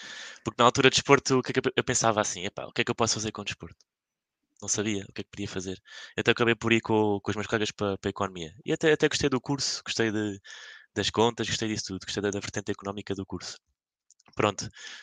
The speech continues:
depois acabei, acabei o secundário e tive um ano parado, ah, e no segundo ano, no segundo ano o meu pai disse: "Ou arranjas um trabalho ou, ou vais para a faculdade." E eu comecei então a,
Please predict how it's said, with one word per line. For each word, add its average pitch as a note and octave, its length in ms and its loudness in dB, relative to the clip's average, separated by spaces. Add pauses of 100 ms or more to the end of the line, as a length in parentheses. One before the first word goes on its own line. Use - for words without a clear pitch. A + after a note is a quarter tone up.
(140)
depois C#3 280 4
acabei, C#3 320 6
acabei C3+ 260 4
o - 20 4
secundário C#3 640 6
e B2+ 420 0
tive A#2 760 0 (420)
um G#2+ 160 -6
ano G#2+ 460 0
parado, A2 400 4 (960)
ah, A2 240 6
e A2+ 60 2
no A#2 120 -4
segundo B2+ 220 2
ano, C3 160 2
no A#2+ 100 -2
segundo A#2+ 220 -2
ano B2+ 80 2
o - 20 2
meu B2+ 60 0
pai B2 140 2
disse: G2+ 400 -2
"Ou D#2 180 -6
arranjas F#2+ 280 -4
um G#2+ 60 -6
trabalho A#2 440 2
ou, A#2 280 0
ou A2+ 60 -4
vais A2 220 -2
para A2 100 -4
a G#2+ 40 -8
faculdade." G2+ 500 -8 (460)
E G#2+ 60 -2
eu A2+ 60 2
comecei B2+ 360 0
então B2 300 0
a, A#2+ 240 0